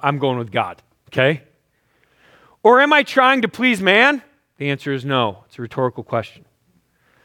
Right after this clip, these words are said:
"If I were still trying to please man, I would not be a servant of Christ." He's like, "I don't have a fear of man problem. <laughs> I'm not trying to please man. What I'm trying to do is create unity.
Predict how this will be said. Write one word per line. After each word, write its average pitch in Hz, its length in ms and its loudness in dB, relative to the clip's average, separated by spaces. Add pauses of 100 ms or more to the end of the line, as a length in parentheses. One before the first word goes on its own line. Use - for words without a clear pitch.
(300)
"If 254 160 4
I 302 120 4
were 254 140 2
still 302 460 2
trying 269 400 0
to 247 80 -4
please 254 480 -2
man, 175 520 2 (300)
I 202 160 2
would 214 220 0
not 196 320 -2
be 196 140 -4
a 185 40 -2
servant 165 380 -6
of 139 100 -12
Christ." - 540 -6 (480)
He's 226 140 4
like, 277 160 4
"I 311 160 2
don't 330 140 4
have 311 140 2
a 269 80 0
fear 269 440 2 (120)
of 190 140 0
man 226 220 2
problem. 139 420 0 (160)
<laughs> - 420 -18
I'm 240 120 2
not 294 120 4
trying 285 220 2
to 247 60 -2
please 208 240 -4
man. 180 320 0 (340)
What 175 140 2
I'm 302 160 2
trying 262 380 0
to 180 60 -8
do 147 460 -2 (640)
is - 180 -2
create 156 320 0
unity. 139 600 -2